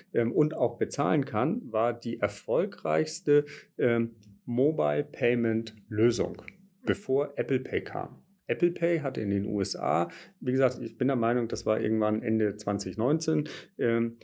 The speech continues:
ähm, die Starbucks-App als Mo-, äh, als, als erfolgreichste Lösung verdrängt. Das zeigt auf der einen Seite, ähm, dass es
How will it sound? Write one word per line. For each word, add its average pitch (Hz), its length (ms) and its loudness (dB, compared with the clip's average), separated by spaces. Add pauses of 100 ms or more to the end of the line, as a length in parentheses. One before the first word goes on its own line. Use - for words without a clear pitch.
(200)
ähm, 110 280 2
die 113 180 -2
Starbucks-App 139 800 -2
als 123 400 2
Mo-, 120 460 2
äh, - 40 -8
als, 120 460 2
als 110 180 4
erfolgreichste 131 920 0
Lösung 113 640 -2
verdrängt. 85 720 -2 (280)
Das - 200 -2
zeigt 160 400 0
auf 120 120 -4
der - 140 0
einen 139 220 0
Seite, 175 520 -2 (280)
ähm, 123 380 2 (580)
dass 131 220 0
es - 260 -2